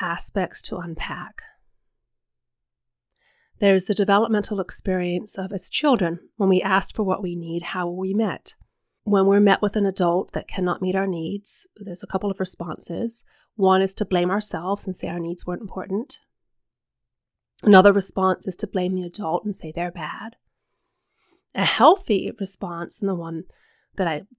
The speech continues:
would love to see more often, is we turn to another adult and ask again.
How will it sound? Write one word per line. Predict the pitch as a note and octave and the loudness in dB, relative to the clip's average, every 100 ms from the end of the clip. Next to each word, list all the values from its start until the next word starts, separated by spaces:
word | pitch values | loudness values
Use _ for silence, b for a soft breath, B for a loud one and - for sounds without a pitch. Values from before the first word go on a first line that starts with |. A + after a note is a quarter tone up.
| - | -6
would | G3+ | -4
love | F#3 G#3+ - | 2 2 2
to | F3 | -4
see | - D#3+ | -6 -8
more | E3 | -8
often, | E3 E3 - E3+ G#3 b b b b | -8 -8 -8 -6 -6 b b b b
is | G3+ G3 | 2 4
we | G#3 G#3 | 2 2
turn | - A#3 A3 | 4 4 4
to | - | 2
another | A3 F#3+ F#3+ F#3 | 2 2 0 -4
adult | F3+ E3+ - - - - _ _ _ _ _ _ - | -4 -6 -6 -12 -14 -16 _ _ _ _ _ _ -4
and | F3 | -2
ask | F3 E3 - | -2 -4 -6
again. | F3+ F#3+ D#3+ F3 | -6 -8 -10 -12